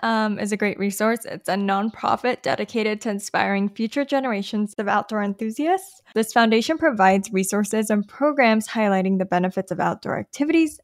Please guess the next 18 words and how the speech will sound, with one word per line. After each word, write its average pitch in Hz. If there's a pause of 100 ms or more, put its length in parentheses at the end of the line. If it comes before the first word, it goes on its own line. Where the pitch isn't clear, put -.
(140)
and 285
their 302
positive 226
impact 190
on 185
health. - (420)
So 220
I 220
really 285
invite 269
all 240
of 254
our 277
listeners 240
to -
check 220
them 208
out. -